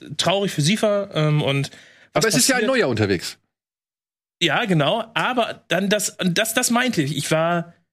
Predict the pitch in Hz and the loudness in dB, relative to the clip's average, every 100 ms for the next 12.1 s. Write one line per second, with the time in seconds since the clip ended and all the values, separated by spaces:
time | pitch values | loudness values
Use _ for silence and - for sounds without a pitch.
0 | _ _ - 196 240 - _ _ _ _ | _ _ -2 -2 -2 -8 _ _ _ _
1 | _ - 185 202 202 190 165 160 156 151 | _ 0 0 2 -2 0 -2 0 2 2
2 | 139 175 190 180 175 156 160 156 156 156 | 2 0 0 -2 0 0 2 0 0 0
3 | 165 151 151 139 127 - 208 208 202 - | 0 0 0 0 0 0 2 0 -2 -10
4 | _ _ - 139 165 - 165 185 143 - | _ _ -2 0 0 0 -2 -2 -4 0
5 | 156 143 160 180 170 175 170 175 160 147 | 0 2 2 2 0 0 -2 -2 0 0
6 | 143 139 139 143 240 277 247 214 220 214 | 0 0 0 0 0 0 0 0 -2 0
7 | 165 156 151 143 170 175 180 180 165 151 | 0 2 0 0 -2 -2 0 0 0 0
8 | - 135 - 180 185 - _ _ _ _ | -2 0 2 2 0 -4 _ _ _ _
9 | 156 170 156 175 175 160 160 165 156 147 | 0 2 2 2 2 2 0 0 0 0
10 | 117 120 120 123 127 120 127 151 156 151 | 0 -2 0 0 0 0 2 2 2 2
11 | 151 160 160 160 156 190 131 - - 165 | 0 2 0 0 0 0 -2 -6 -6 -2
12 | 175 | -2